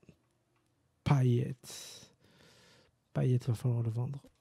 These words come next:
Parce que là, Payet, il commence à être vieux. Il a douze millions cinq cents. Ah ouais, d'accord.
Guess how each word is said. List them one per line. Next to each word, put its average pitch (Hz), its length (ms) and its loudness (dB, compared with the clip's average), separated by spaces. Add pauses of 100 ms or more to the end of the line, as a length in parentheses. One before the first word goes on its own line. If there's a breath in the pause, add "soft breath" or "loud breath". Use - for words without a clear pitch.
Parce - 160 -14
que - 120 0
là, 135 120 4 (160)
Payet, 135 400 6 (340)
il - 60 -20 (120)
commence 135 680 0
à 131 60 0
être - 260 -2
vieux. 113 560 4 (1200 soft breath)
Il 131 100 6
a 139 80 10
douze 190 200 8
millions 214 220 10
cinq 185 200 2
cents. 196 280 -6 (540)
Ah 180 160 -4
ouais, 151 160 4
d'accord. 135 460 -2